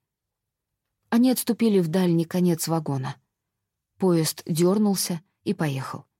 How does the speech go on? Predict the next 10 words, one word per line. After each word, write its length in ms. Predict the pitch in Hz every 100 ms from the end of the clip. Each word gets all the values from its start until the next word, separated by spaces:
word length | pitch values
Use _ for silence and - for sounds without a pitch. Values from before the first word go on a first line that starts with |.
| _ _ _ _ _ _ _ _ _ _ _ _ _
На 160 | 202 208
ходу 220 | 233 247
я 180 | 254 220
вспомнила, 560 | - 262 262 202 175
что 160 | 160 196
еще 320 | 196 180 240
не 140 | 226 196
произнесла 680 | 202 190 185 190 - 202
важные 360 | 180 175 170 170
слова. 420 | - 165 139 131